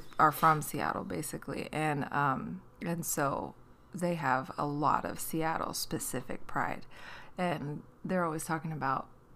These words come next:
"Here's why Seattle's better." And Seattle is better in a lot of ways.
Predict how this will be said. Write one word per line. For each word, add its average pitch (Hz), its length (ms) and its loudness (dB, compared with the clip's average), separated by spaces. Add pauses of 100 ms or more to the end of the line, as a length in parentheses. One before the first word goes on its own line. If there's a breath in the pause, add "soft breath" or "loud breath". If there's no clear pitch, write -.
"Here's 165 320 -2
why 127 220 2
Seattle's - 580 -4
better." 147 400 6
And 175 200 4
Seattle 233 400 0
is 220 260 2
better 160 320 0
in 151 100 -2
a 156 100 -4
lot 160 220 2
of 170 100 -6
ways. 160 440 -2